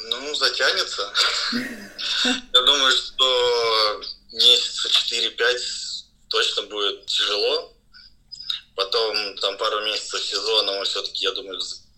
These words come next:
Speaker 1: продохнем, па-, па-, пару вздохов будет нормальных.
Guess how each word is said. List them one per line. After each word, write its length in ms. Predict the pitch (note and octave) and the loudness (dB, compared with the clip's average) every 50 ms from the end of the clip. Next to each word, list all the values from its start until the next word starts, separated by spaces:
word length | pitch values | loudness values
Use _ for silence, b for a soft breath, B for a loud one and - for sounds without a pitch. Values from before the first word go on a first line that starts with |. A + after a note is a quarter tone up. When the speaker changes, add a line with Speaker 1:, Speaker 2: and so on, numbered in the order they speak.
| - | -6
Speaker 1:
продохнем, 640 | - - A2+ G#2+ G#2+ G#2+ - A2+ A#2 A#2+ D3 D#3 - | -2 0 0 2 2 2 2 2 0 -2 -2 -4 -2
па-, 300 | - C3 B2 A2+ A2 G#2+ - | 0 0 2 2 0 0 0
па-, 160 | - B2 A#2 A2+ A#2 | 0 0 0 0 0
пару 200 | B2+ B2 A#2+ A2+ | 0 0 0 0
вздохов 540 | G#2+ - - A#2 A2+ - - A2+ G#2+ G#2 G#2 | -2 -2 -2 -2 -2 -2 -2 -4 -4 -4 -4
будет 360 | A2+ C3+ D#3+ F3 F#3+ G3+ - A#2+ | -4 -2 2 2 2 2 4 2
нормальных. 640 | A#2 A#2 A2+ A2+ A2+ A2 G#2 G2+ G2+ F#2+ - - | 0 0 2 0 0 0 0 -2 -4 -6 -6 -8